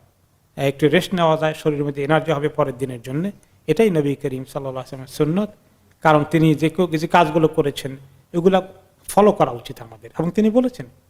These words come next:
"খুযু আন্নী মানাসিকাকুম", তোমরা আমার থেকে হজের নিয়ম কানুন শিখো। "লাআল্লী লা আলকাকুম বা'দা আমি হাদা",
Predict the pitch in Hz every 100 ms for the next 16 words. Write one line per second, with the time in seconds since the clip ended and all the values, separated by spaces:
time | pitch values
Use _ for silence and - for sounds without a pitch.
0 | _ _ _ _ - - 196 185 160 190
1 | 170 165 170 160 - 202 202 185 165 -
2 | 165 185 170 185 - 226 208 165 160 156
3 | 165 170 202 _ _ - 151 165 - 156
4 | 143 - _ _ _ _ 143 156 170 170
5 | 160 190 175 - 180 - 151 151 151 156
6 | 156 160 170 196 185